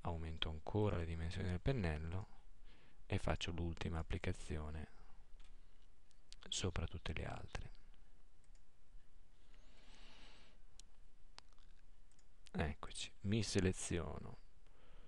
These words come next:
tutti e quattro i livelli delle stelle, quindi con control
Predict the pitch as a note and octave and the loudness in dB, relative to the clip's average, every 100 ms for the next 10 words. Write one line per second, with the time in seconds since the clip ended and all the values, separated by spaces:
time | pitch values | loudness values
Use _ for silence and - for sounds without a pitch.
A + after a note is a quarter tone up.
0 | - - - - - - - - - - | -2 -2 -2 -4 -6 -6 -6 -6 -6 -2
1 | - F3 - G#2 - F#2 F2+ E2+ E2 D#2+ | 4 4 8 8 10 10 10 8 8 8
2 | D#2+ D2+ D#2 D#2 - D2 C#2 D#2+ C#3+ F3 | 6 4 4 2 2 2 4 4 6 4
3 | - - - - - - - - - - | 0 -4 -6 -6 -6 -6 -6 -6 -6 -4
4 | - - - - - - - D#2 D2+ - | -4 -6 -6 -6 -6 -6 -4 -2 0 2
5 | D#2+ F2+ F#2+ E2 D#2+ F#2 F#2 | 4 6 6 6 4 6 6